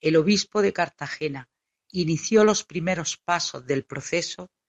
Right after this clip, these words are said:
innumerables personas depusieron testimonios impresionantes de sus virtudes y merecimientos. Todos coincidieron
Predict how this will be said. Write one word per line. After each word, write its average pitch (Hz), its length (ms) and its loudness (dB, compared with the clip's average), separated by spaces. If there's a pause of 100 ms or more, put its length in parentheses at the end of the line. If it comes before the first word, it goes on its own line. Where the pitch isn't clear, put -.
(460)
innumerables 175 800 2
personas 180 640 -4 (260)
depusieron 185 720 2
testimonios 160 760 -4
impresionantes 147 960 -4 (380)
de 151 160 2
sus 151 260 -4
virtudes 185 760 -2 (100)
y 165 100 -4
merecimientos. 123 840 -8 (1080)
Todos 226 380 6
coincidieron 185 880 0